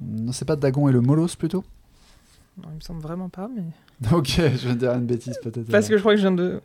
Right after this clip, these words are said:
Speaker 2: ouais,
Speaker 1: Mais
Speaker 2: Celui qui hantait les ténèbres et Dagon, par Gutanabe.
Speaker 1: Ah oui. Ah oui, alors, sachant qu'en plus, Celui qui hantait les ténèbres, c'est vraiment un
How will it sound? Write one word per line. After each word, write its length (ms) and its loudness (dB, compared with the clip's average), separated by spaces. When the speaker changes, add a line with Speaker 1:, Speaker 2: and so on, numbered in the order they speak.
Speaker 2:
ouais, 120 4
Speaker 1:
Mais 60 4
Speaker 2:
Celui 200 4
qui 140 2
hantait 160 4
les 100 2
ténèbres 300 4
et 80 6
Dagon, 260 2
par 220 -2
Gutanabe. 420 -4
Speaker 1:
Ah 280 2
oui. 260 -4
Ah 80 -8
oui, 80 -8
alors, 160 -14
sachant 220 -6
qu'en 100 0
plus, 140 0
Celui 240 0
qui 100 -6
hantait 200 -2
les 80 -2
ténèbres, 280 2
c'est 120 -6
vraiment 320 -2
un 80 -2